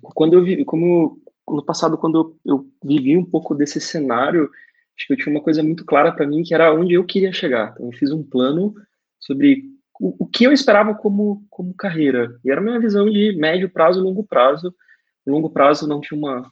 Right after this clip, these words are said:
uma data fixa, mas naquele momento eu queria ser um bom desenvolvedor I O S. Então, eu comecei a desenvolver I O S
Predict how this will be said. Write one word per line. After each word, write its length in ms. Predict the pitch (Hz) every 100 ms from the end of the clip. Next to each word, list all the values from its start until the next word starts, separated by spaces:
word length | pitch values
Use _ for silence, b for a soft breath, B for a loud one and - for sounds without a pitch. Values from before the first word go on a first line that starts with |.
| -
uma 160 | 127
data 560 | 113 110 135 - 131 127 _ _ _ _ _ _ _
fixa, 560 | - 175 - 240 269 - _ -
mas 80 | 139
naquele 280 | 156 185
momento 460 | 196 190 170 233 254
eu 100 | 262
queria 260 | 262 240 262
ser 180 | 226
um 180 | 277 320
bom 280 | 262 160 214
desenvolvedor 320 | 226 220 208
I 60 | 208
O 80 | 156 117
S. 260 | - -
Então, 300 | 117 - 123
eu 20 |
comecei 280 | 123 147 151
a 40 | 147
desenvolver 200 | 147 143
I 120 | 135
O 20 |
S 340 | 139 - 131